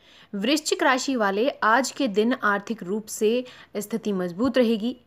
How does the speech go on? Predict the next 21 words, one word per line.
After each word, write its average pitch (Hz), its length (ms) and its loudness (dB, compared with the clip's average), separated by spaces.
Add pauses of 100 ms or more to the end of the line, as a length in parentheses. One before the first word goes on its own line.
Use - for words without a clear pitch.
(560)
प्रयासों 226 580 4
से 262 440 0
सभी 220 320 0
बाधाएं 185 480 2
दूर 254 180 2
होंगी, 214 340 -2 (340)
साझेदारी 196 580 0
के 240 120 -2
सुखद 220 300 -6
परिणाम 190 460 0
हासिल 220 340 0
होंगे, 208 260 -2 (460)
रुपए 240 280 2
पैसे 226 360 2
की 247 120 -4
परेशानी 208 600 0
भी 226 240 -2
आज 240 220 2
खत्म 226 240 -2
हो 214 140 0
जाएगी। 208 380 0